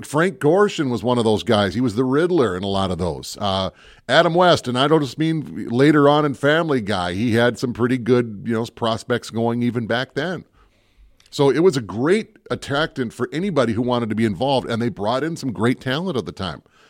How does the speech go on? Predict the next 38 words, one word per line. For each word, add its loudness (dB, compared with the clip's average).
But 4
it 8
was 4
what 0
it -2
was. -6
It -4
was -4
colorful, -2
it -6
was -10
slick, -2
but 2
it 4
was 0
campy, -2
and 0
it's -8
a 0
lot 4
of 0
fun 0
to 4
watch 0
today, 4
but 2
it -2
just, 0
you 0
know, 0
you -2
can't -2
go 0
watch 0
something -2
like -2
The 0
Batman 0